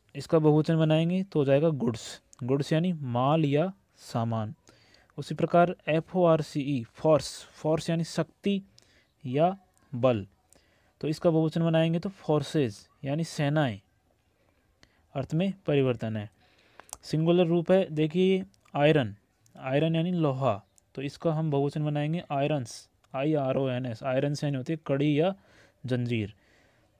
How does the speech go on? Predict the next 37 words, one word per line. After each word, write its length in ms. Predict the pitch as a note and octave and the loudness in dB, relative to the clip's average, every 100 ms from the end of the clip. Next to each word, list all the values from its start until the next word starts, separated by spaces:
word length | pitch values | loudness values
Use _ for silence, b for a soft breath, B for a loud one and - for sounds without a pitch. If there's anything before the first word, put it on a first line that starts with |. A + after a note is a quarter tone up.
| _ _ _ _ - | _ _ _ _ -6
एक 220 | D3+ D#3 | -4 2
और 140 | E3+ F3+ | 4 6
है 160 | F3+ - _ - | 4 -2 _ -2
रिटर्न, 480 | B2+ C#3+ D#3 C3 G2+ - - | 0 4 4 4 -2 -10 -14
आर 240 | C3+ C#3 E3 | -4 0 0
ई 80 | |
टी 160 | E3+ D3 C#3 | 0 -2 -2
यू 200 | C#3+ C#3 | 0 0
आर 140 | C3 | 0
एन, 120 | D3+ C3+ | -2 -4
रिटर्न 320 | C3 D#3 C#3+ | -2 0 0
यानी 260 | C#3 F#3 G3 _ - | 0 -2 -6 _ -4
वापसी। 460 | B2 A2+ - A2+ A#2 _ _ _ _ _ _ _ _ b b - | -2 -2 -4 -12 -14 _ _ _ _ _ _ _ _ b b -12
तो 60 | |
अब 240 | A2 C#3 D3+ | -6 -4 -4
इसका 380 | D3 - - F3+ | -6 -2 4 4
हम 300 | D3 E3+ D#3+ | 4 2 2
बहुवचन 360 | E3 F3 F3 | 2 2 2
बनाएंगे 380 | E3 D3+ D#3 D#3 | 2 4 2 0
तो 120 | D#3+ | 0
हो 60 | C3+ | 4
जाएगा 260 | C#3 D#3 D#3 | 4 4 2
रिटर्न्स, 680 | B2+ A#2 C#3 A2+ - - _ - | 0 -2 -2 -2 -8 -16 _ -10
आर 260 | B2+ C3+ D3 | -2 2 2
ई 260 | - D3+ F3 - | 0 -6 -6 -4
टी 160 | D3 D3 | -2 0
यू 240 | C#3 D#3+ - | 0 0 0
आर 240 | C3+ C#3+ - | -2 -2 -4
एन 240 | C3+ C3 B2+ | -4 -4 -4
एस, 180 | A2 | -6
रिटर्न्स 360 | B2 A#2 C3+ C3 | -8 -6 -6 -4
यानी 140 | C3 | -6
होता 180 | A#2 A#2 | -4 -2
है 120 | F3 - b b b - | -4 -4 b b b -14
हिसाब 300 | C3 C#3+ C3+ | -2 -2 -2
किताब 280 | B2 A#2+ A2 | -2 -4 -2
करना। 320 | A2+ G#2 | -6 -8